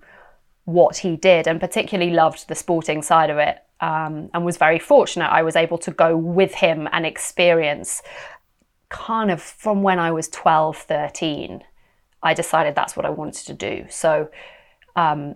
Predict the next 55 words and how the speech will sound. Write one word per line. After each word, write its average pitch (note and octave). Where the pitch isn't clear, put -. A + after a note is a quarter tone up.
it F#3
was F3
all E3
for D#3+
me D#3
about, D3+
you E3+
know, D3
going D#3+
through E3
school, F#3
working. E3+
We, E3+
we E3
didn't E3
have D#3+
a D3
school D#3+
paper, C#3+
but -
so -
we D3
kind D3
of D3
set -
up -
a -
school -
paper, D3
and D3
I D3+
always D#3
wrote D3+
the -
sports -
pages D#3
from D#3
that. -
And, D#3+
and F3+
when F#3+
I F3
was F3+
looking F#3+
at E3+
university, E3+
one D#3+
of F3
the E3
reasons E3
I D3+
did E3
a D#3+
geography E3+
degree, A#2